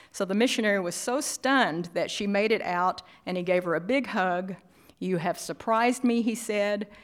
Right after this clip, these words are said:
"and now I will surprise you." So when they walked into the missionary's house, there in the living room sat third uncle.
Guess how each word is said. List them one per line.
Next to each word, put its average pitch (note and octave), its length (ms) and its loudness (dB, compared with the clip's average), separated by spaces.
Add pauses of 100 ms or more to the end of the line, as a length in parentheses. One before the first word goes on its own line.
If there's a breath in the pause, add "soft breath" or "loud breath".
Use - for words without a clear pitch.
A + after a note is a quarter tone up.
(180 loud breath)
"and F3 160 0
now G3 240 4
I F#3+ 200 4
will F#3+ 140 -2
surprise E3+ 600 -2
you." D3+ 380 -6 (100)
So - 220 -4
when G3 180 2
they G#3 80 6
walked B3+ 380 4
into C4+ 160 6
the C4 80 4
missionary's A#3 680 2
house, E3+ 400 0 (240 loud breath)
there G#3 180 0
in C4 120 2
the C4+ 100 6
living B3+ 340 6
room A#3+ 200 6
sat - 340 -2
third A3 220 4
uncle. G3+ 500 0